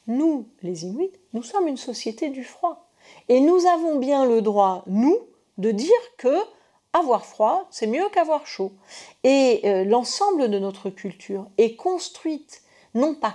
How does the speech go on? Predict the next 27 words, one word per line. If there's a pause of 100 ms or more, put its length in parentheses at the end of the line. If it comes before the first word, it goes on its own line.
contre
le
froid, (360)
mais
avec
le
froid. (500)
Nous
sommes
une
société (320)
qui
s'est
construite,
euh,
dans
la
longue
durée, (360)
dans
une
relation
avec
le
froid. (1120)
Et,
euh,